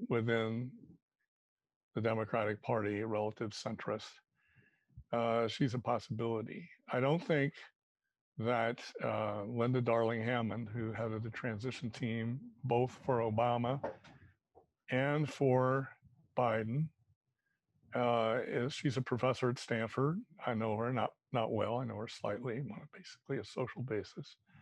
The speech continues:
She's always been cordial to me. I really have almost no <laughs> policy views in common with her. Uh, one major thing we differ on is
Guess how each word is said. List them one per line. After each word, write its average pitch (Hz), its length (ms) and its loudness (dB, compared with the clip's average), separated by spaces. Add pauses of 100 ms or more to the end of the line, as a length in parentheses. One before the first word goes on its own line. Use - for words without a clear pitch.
(380)
She's - 100 -8
always 104 260 -2
been 107 140 -8
cordial 107 420 -4
to 110 120 -12
me. 101 360 -6 (120)
I 120 80 0
really 113 520 2 (320)
have 117 320 0
almost 113 560 -2
no 120 220 2
<laughs> - 40 -14
policy - 500 0
views 117 380 4
in 113 120 2
common 113 400 2
with 113 160 0
her. 113 260 2 (920)
Uh, 107 800 2 (120)
one 113 480 2
major 110 280 2
thing 107 280 -4
we 107 100 -2
differ 110 400 -2
on 104 360 -2
is 110 180 -6